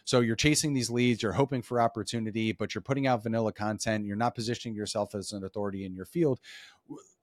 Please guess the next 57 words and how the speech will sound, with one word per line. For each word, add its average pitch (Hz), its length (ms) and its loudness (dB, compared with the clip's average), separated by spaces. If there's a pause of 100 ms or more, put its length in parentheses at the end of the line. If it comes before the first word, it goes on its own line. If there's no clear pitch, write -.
(220)
This 151 200 2
is 165 60 -2
a 143 80 2
first 139 300 -2
impression 135 420 2
that 110 160 -2
you're 107 80 -2
making 117 320 -4
with 101 160 -8
your 101 120 0
audience. 120 360 0
And 117 100 -4
so 135 140 4
how 160 280 4
many 175 240 0
opportunities 120 800 -2 (100)
are 123 140 2
you 120 180 0
missing 104 600 -2 (360)
of 123 160 0
people 147 260 -2
that 127 120 6
are 110 100 2
landing 131 320 0
on 123 120 0
your 95 100 -4
webpage 120 460 2
and 101 80 -4
don't 127 180 0
go 110 140 0
any 113 160 -2
further 113 580 0 (320)
because 131 300 2
you 127 80 0
don't 139 160 4
look 131 160 -2
like 120 160 2
somebody 113 260 0
that's 101 180 0
gonna 101 180 -6
be 92 120 -6
able 92 160 -6
to 95 60 -10
help 95 220 -4
them? - 100 -20 (1800)
My 117 120 2
grandfather 139 500 2
gave 123 200 0
me 117 80 2
a 104 40 0
piece 107 260 -2
of 107 80 -2
advice 98 380 -2
one 101 100 -4
day. 98 120 -4
He 98 80 -2
said, 101 320 0